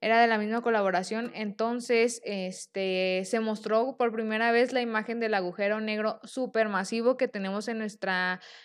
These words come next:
galaxia, que es la Vía Láctea, y este agujero negro se llama Sagitario Alfa, y es una colaboración del Event Horizon Telescope Collaboration, que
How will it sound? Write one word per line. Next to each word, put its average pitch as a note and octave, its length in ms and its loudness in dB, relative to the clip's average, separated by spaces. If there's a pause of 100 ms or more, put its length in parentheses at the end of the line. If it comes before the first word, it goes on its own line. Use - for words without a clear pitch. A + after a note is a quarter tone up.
(100)
galaxia, A3 720 4
que A#3 100 4
es G#3+ 80 2
la A3 100 6
Vía G#3+ 140 6
Láctea, A#3+ 540 0 (100)
y A#3 240 2
este C#4 340 2
agujero C#4+ 300 2
negro C4+ 460 0 (400)
se A3+ 160 -4
llama A3 220 2
Sagitario A#3 680 2
Alfa, C#4 380 4 (500)
y A#3+ 280 2
es A#3 220 4
una B3+ 260 -2
colaboración A3+ 580 6
del A#3 180 4
Event A3+ 380 2
Horizon A3 420 2
Telescope C4 540 0 (340)
Collaboration, A3 680 4
que D#4+ 480 2